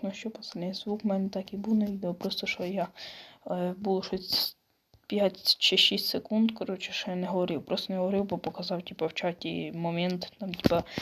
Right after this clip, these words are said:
смішний момент, як, тип, то прийняв, то не прийняв, і тупо він нажав на прийняти, а мене, а мене вибило. І потім він такий,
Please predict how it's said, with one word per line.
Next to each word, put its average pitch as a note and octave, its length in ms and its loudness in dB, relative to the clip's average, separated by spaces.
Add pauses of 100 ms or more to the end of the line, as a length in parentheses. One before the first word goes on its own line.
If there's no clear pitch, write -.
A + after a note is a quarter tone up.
(320)
смішний G#3+ 380 4
момент, G#3+ 420 6
як, - 180 0 (220)
тип, - 200 0 (200)
то G#3+ 120 0
прийняв, A3 440 8
то G3+ 80 -6
не F#3+ 120 0
прийняв, F#3+ 420 2
і F3 100 -2
тупо G#3+ 300 0
він G#3 160 0
нажав G3+ 300 6
на G3+ 80 -2
прийняти, G#3+ 420 0
а F#3 180 -2
мене, G3 200 -2 (120)
а G3+ 80 -4
мене G3 240 2
вибило. F#3 400 2 (640)
І - 40 -10
потім A#3+ 380 2
він B3 100 8
такий, A#3 400 0